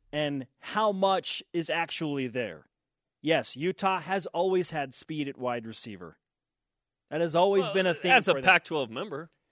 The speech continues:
Speaker 1: Well, they had it with Kevin Dyson.
Speaker 2: Yeah.
Speaker 1: You
Speaker 2: And,
Speaker 1: know?
Speaker 2: and Steve Smith.
Speaker 1: And
Speaker 2: But
Speaker 1: Steve
Speaker 2: those are, like,
Speaker 1: Smith.
Speaker 2: the two best they've ever had. Okay? So it's hard to be like, they've always, those two guys, yeah.
Speaker 1: They now,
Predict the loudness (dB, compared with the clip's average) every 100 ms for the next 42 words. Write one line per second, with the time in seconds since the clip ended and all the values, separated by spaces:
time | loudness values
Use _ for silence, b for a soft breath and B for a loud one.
0 | _ _ _ -14 -6 -2 -2 -2 -6 -2
1 | -2 -2 -4 -4 -4 -4 -4 -2 -2 -2
2 | -8 _ _ -10 -6 -4 -2 -2 -4 -6
3 | -4 -4 -6 -6 -6 -4 -2 4 6 4
4 | 4 2 4 2 -2 -4 0 0 0 -2
5 | -2 -4 -10 -16 _ _ _ -6 -4 -4
6 | _ _ -8 -4 -4 -6 -8 0 0 -2
7 | -8 -6 -4 -6 -6 -4 -2 2 0 2
8 | -2 -4 _ _ _ -6 -6 -8 -20 -20
9 | -18 -14 -14 _ _ _ _ -2 4 4
10 | 4 0 _ _ _ -4 0 2 2 0